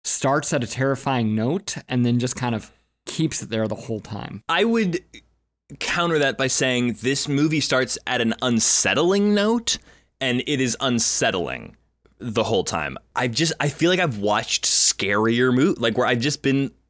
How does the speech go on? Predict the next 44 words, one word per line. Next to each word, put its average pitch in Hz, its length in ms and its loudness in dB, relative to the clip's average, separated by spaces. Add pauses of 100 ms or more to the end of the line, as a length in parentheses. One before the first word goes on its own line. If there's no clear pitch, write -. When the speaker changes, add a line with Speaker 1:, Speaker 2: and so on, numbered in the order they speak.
Speaker 2:
in 131 240 0
situations 117 420 0
where 107 80 2
I've 107 140 -2
been 107 160 2
much 113 320 0
more 113 180 2
scared. 101 800 2 (120)
I 107 60 -2
felt 131 540 0
more 127 280 2
at 113 120 2
ease 107 200 2
in 101 60 0
this 95 140 -2
movie 98 160 0
than 90 120 0
I 87 220 -2
expected - 540 -6
to. 65 200 -6 (680)
Speaker 1:
I 240 60 2
think 381 300 0 (320)
when 156 220 0
I 139 80 2
say 139 240 2
it 131 100 0
starts 135 340 0
off 127 180 0
with 107 120 -8
a - 20 -6
terrifying 123 540 -2
note, 147 140 -2
what 123 180 0
I 120 40 2
mean 131 240 2
is 120 140 0
just, - 220 -4
like, 120 200 -8 (460)
everything 233 560 0
is 117 160 -2 (100)
off 110 320 -2
about 113 300 -6
this - 240 -6
movie. 101 480 -6